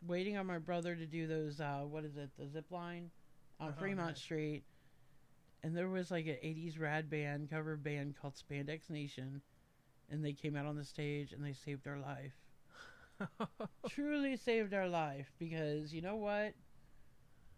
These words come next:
Speaker 1: We were pissed off. First of all, it's the night before my birthday.
Speaker 2: Oh, okay.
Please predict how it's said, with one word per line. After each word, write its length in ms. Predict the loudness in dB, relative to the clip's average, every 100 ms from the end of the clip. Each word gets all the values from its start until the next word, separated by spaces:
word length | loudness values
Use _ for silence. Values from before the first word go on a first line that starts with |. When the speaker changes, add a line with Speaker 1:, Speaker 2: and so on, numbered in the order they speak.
| -16 -14 -14 -16 -20 -18 -16 -10
Speaker 1:
We 160 | -6 -4
were 120 | -4
pissed 420 | 0 0 2 2
off. 220 | 4 2 2
First 220 | 0 2
of 80 | 4
all, 160 | 4
it's 120 | 2
the 140 | -4 0
night 320 | 4 4 2
before 340 | 0 0 2
my 180 | 4 4
birthday. 720 | 4 4 2 -2 -4 -4 -6 -4
Speaker 2:
Oh, 360 | -2 -2 -2 -4
okay. 260 | -6 -16